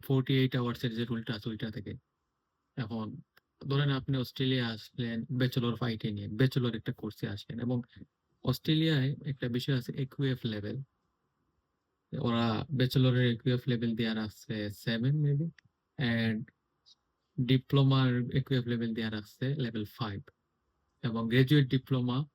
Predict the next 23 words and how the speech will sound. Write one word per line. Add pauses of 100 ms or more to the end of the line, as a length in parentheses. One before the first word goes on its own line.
(120)
ওইটা
ব্যাচেলরের
উপরে
ওইটার
একুএফ
লেভেল
হইতাছে
লেভেল
নাইন। (2250)
তো
আমি
শুরু
করি।
আপনারা
ধরেন
আপনি
Bachelor
of
আইটি
তে
অস্ট্রেলিয়া
আসলেন
এবং